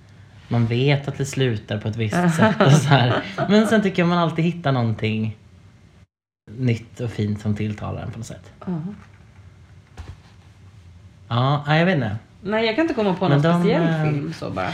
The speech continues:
Speaker 1: Sen finns det ju alla de här, eh, men det är kanske de du gillar. Jag tänker de
Speaker 2: Vilka?
Speaker 1: här, eh, ja, men...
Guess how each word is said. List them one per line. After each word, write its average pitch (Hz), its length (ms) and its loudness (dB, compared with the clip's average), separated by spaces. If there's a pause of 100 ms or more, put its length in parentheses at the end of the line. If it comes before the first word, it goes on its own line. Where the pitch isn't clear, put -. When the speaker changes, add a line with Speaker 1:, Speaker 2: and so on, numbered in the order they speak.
Speaker 1:
Sen 160 200 4
finns 120 260 2
det 131 60 0
ju 123 40 2
alla 117 140 0
de 107 100 0
här, 107 140 0 (140)
eh, 101 60 -6 (1120)
men 131 80 2
det 131 60 2
är - 40 -4
kanske 123 200 -4
de 139 200 2
du 113 140 0
gillar. 113 520 -2
Jag 117 100 -6
tänker 110 260 0
de 110 40 2
Speaker 2:
Vilka? 110 120 2
Speaker 1:
här, 101 260 0
eh, 98 40 -2 (3000)
ja, - 40 -12
men... - 260 -8